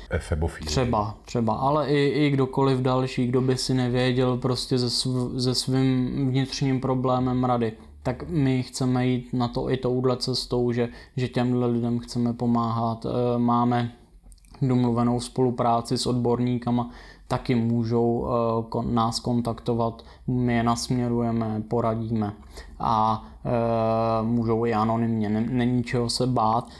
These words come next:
Speaker 2: a to právě já chci i zdůrazňovat, že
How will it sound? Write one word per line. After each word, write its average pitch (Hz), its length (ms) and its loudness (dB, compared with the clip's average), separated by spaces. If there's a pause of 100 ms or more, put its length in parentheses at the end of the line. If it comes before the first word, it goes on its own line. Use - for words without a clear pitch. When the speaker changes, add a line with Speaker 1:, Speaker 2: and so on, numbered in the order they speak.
(180)
Speaker 2:
a 117 260 0
to 123 220 0
právě 117 420 0
já 113 220 0
chci 120 220 -4
i 127 140 -2
zdůrazňovat, 117 880 0
že 117 180 2